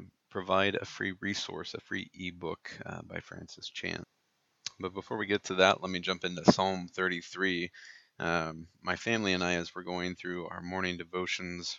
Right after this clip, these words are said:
we, um, are trying to read a little bit of the Psalms together. My wife and I decided that we would do this reading plan that includes a little bit of the Old Testament, the New Testament, the Psalms together. And, um, the Psalms are the,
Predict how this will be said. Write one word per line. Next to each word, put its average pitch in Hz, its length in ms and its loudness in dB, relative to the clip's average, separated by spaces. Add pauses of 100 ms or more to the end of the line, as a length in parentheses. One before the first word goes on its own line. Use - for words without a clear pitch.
we, 87 380 -4 (160)
um, 87 420 -10
are 87 120 -12
trying 90 360 -6
to - 140 -16
read 87 500 -6 (540)
a 87 140 -4
little 87 240 -6
bit 87 100 -6
of 82 80 -4
the 80 80 -8
Psalms 87 520 -6
together. 85 640 -6
My 92 80 -6
wife 87 280 -6
and 80 100 -10
I 85 340 -8 (100)
decided 87 400 -4
that 87 160 -8
we 87 100 -10
would 85 140 -12
do 85 160 -10
this 85 260 -12
reading 87 300 -8
plan 85 320 -12
that 82 100 -12
includes 87 560 -10
a - 40 -16
little 85 220 -8
bit 82 100 -16
of 85 80 -16
the 87 100 -8
Old 85 180 -10
Testament, 87 520 -6
the 85 40 -12
New 82 140 -10
Testament, 85 540 -10
the 85 40 -18
Psalms 87 440 -12
together. 87 440 -8 (760)
And, 87 360 0
um, 85 480 -2 (540)
the 90 120 -8
Psalms 90 600 0 (840)
are 90 220 -4
the, 85 480 -4